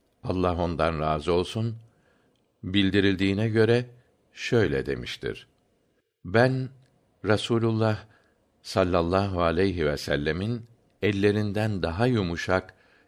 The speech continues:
ne bir atlasa ne bir ipeğe dokunmuş değilim. Onun vücudunun kokusundan daha hoş bir koku da koklamadım.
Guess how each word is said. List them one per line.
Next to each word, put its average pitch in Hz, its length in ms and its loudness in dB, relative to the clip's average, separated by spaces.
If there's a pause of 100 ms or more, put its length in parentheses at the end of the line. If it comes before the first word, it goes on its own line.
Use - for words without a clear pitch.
(100)
ne 110 300 0
bir 95 300 0
atlasa 101 720 -2 (400)
ne 104 260 0
bir 101 260 0 (140)
ipeğe 104 480 0
dokunmuş 90 720 -4
değilim. 60 540 -6 (1300)
Onun 135 300 2
vücudunun 104 680 0
kokusundan 101 840 -2
daha 90 260 2
hoş 85 360 0
bir 92 160 -2
koku 95 320 -2
da 90 160 0
koklamadım. 67 840 -4